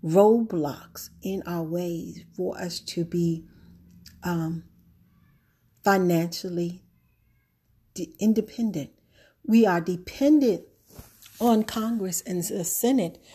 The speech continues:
to do what they said they would do. And yet, for some strange reason, those that have the power to vote,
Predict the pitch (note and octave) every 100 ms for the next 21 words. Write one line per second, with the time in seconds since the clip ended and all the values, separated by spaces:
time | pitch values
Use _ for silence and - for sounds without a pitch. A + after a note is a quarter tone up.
0 | - - - - A3 A#3 A#3+ A3 G3+ F#3+
1 | - F#3 F#3+ F3+ F3+ F3 G#3 F3 E3 _
2 | _ _ _ _ _ _ - G3+ G#3 G#3+
3 | - - _ _ _ _ _ _ _ _
4 | _ _ _ _ _ B3+ B3 - - C#4
5 | D4+ - D#4 D#4 D4+ D#4 D#4+ D#4 D4 C#4+
6 | C#4 _ _ _ _ _ _ _ _ _
7 | _ _ _ _ - G3+ C4 C#4 C4 C4
8 | A3+ C4 B3+ B3+ C4+ B3+ B3+ - A#3+ A#3
9 | B3 A#3 -